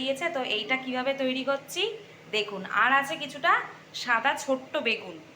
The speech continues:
এই যে সাথে দিয়েছে। এ দেখুন তেল গরম হয়ে গেছে আমার,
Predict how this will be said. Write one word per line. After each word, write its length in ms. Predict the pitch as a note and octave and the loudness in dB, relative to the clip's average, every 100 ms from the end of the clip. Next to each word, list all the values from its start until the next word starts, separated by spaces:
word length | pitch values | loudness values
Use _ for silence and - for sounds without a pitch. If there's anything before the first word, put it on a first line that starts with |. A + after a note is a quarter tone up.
| F#3 | -10
এই 60 | F3+ | -8
যে 60 | F3 | -4
সাথে 200 | G#3 F#3+ G#3 | -2 -2 -4
দিয়েছে। 340 | G#3 A3 A3+ E4 - - - - - - - - - - - - - - - - - | -8 -8 0 0 0 -4 -18 -20 -18 -18 -18 -20 -20 -20 -20 -20 -20 -20 -20 -20 -16
এ 40 | F#3+ | -10
দেখুন 200 | G#3 G#3 G3+ | -8 -8 -8
তেল 160 | A3 A#3 A#3 | -6 -4 0
গরম 200 | A3+ A#3+ C4 | 0 0 -2
হয়ে 160 | C4 C4+ | 0 0
গেছে 160 | C#4 E4 C4+ | 0 -2 0
আমার, 160 | B3+ | 0